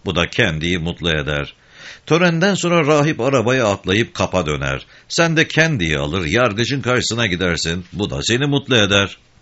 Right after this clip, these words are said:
Duff hayretle ona baktı. Sonra yüzü mutluluk dolu bir gülüşle aydınlandı.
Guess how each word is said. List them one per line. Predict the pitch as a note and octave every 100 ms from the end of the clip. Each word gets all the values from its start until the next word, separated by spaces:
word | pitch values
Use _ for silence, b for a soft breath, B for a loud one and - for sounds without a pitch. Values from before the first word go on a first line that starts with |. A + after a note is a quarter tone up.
| _ _ B B B B B B
Duff | E3 E3+
hayretle | D#3 D#3 D3 -
ona | E2+ D2 C#2+
baktı. | C#2 C#2 - C#2 C2 B B
Sonra | - E3+ D#3
yüzü | C#3+ C3+
mutluluk | B2 A#2+ G#2+ A2+ A2
dolu | G#2+ A2+ G#2
bir | G2+
gülüşle | C#2+ F#2 A2 - E2
aydınlandı. | D2 C#2 D#2 C#2 C#2+ C#2 B1+ C2 B1+